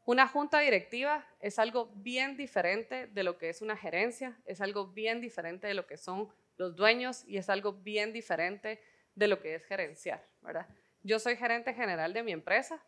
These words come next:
soy representante legal, pero también formo parte de la junta directiva porque soy también socia accionista de mi negocio. Y son dos roles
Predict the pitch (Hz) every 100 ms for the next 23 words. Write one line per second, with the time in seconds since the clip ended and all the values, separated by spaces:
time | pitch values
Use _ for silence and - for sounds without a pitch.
0 | _ - 190 190 208 208 170 160 165 214
1 | 170 165 262 - _ _ _ _ - 240
2 | 233 220 233 240 269 269 285 277 269 302
3 | 269 233 185 - 240 247 254 208 180 214
4 | 269 302 - - 208 208 196 208 214 233
5 | 233 240 277 - 233 226 262 240 - -
6 | 170 202 214 233 214 170 151 151 139 -
7 | _ _ _ _ - - 185 202 240 247
8 | 269 269 285 320 339 -